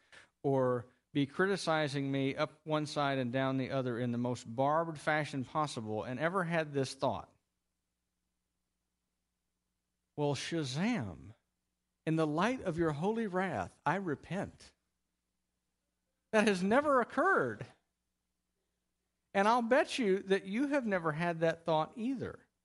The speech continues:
You have never thought, "Oh, gosh. Well, I, if I had known about your righteous and holy anger, I would have repented and turned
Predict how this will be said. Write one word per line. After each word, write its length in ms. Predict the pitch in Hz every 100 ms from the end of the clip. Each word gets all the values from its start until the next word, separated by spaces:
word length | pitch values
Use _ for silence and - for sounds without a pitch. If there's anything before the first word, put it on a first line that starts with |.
| _ _ _ _ _ _ _ _ _ _ _ _ _ _ _ -
You 160 | 185 220
have 120 | 196
never 280 | 208 269 233
thought, 420 | 214 180 156 - _ _ _ _ _ _ _ _ _ _ -
"Oh, 380 | 214 285 190 131
gosh. 840 | 123 165 226 269 170 - - - - - _ _ _ _ _ _ _ _ _ _ _ _ _ _ _ _ _ _ -
Well, 340 | 180 165 160 -
I, 180 | 156 -
if 200 | 147 165
I 100 | 156
had 180 | 147
known 460 | 127 165 220 170 139
about 440 | 131 139 135 120 -
your 220 | 147 147
righteous 680 | 123 131 175 196 208 190 -
and 160 | 151 131
holy 400 | 160 202 214 175
anger, 440 | 226 294 160 110
I 160 | 110 143
would 220 | 143 135
have 260 | 135 120 - _ _ 135
repented 600 | 139 - 190 285 175 131
and 180 | 117 107 -
turned 520 | 220 247 147 113